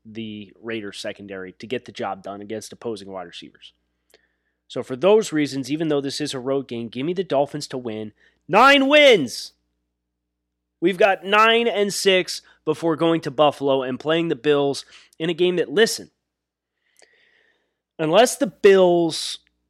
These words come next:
have a great epiphany with Josh Allen, you could feasibly be looking at the Dolphins going into a game against the Bills, week seventeen,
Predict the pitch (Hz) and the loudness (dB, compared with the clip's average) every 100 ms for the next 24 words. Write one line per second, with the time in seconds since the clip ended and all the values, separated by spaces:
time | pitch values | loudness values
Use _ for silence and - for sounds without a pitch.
0 | _ _ _ _ _ _ _ _ 156 139 | _ _ _ _ _ _ _ _ 0 2
1 | 156 147 139 135 120 - _ _ _ - | 4 4 4 2 -8 -20 _ _ _ -12
2 | 135 143 170 226 - - - - 202 - | -10 -2 0 -2 -4 -8 -8 -8 -8 -6
3 | 131 113 104 _ _ 151 147 - 151 147 | -10 -10 -14 _ _ -6 -6 -2 0 2
4 | 139 - 131 120 104 107 _ _ _ _ | 0 -2 -4 -4 -8 -16 _ _ _ _
5 | _ - 147 269 - - 247 277 233 - | _ -12 0 0 0 -6 -2 -2 -4 -8
6 | 233 233 185 165 151 151 131 160 156 147 | -6 -6 -6 -6 -4 -4 -4 -4 -4 -2
7 | 156 139 131 127 120 139 151 165 180 - | -4 -4 -4 -6 -6 0 0 0 -6 -4
8 | 151 151 151 151 - 135 131 127 - 120 | -2 0 -2 -6 -8 -6 -6 -10 -8 -6
9 | 117 113 110 _ _ _ _ _ _ _ | -6 -6 -12 _ _ _ _ _ _ _
10 | _ _ 135 127 156 180 185 185 180 - | _ _ -12 0 2 2 2 0 0 -6
11 | 175 147 127 117 117 117 - _ _ 127 | -4 -2 -2 -2 -6 -10 -16 _ _ -10
12 | 135 170 - 180 170 165 160 - 123 117 | -8 -8 -4 0 0 0 -6 -10 -8 -8
13 | 113 | -10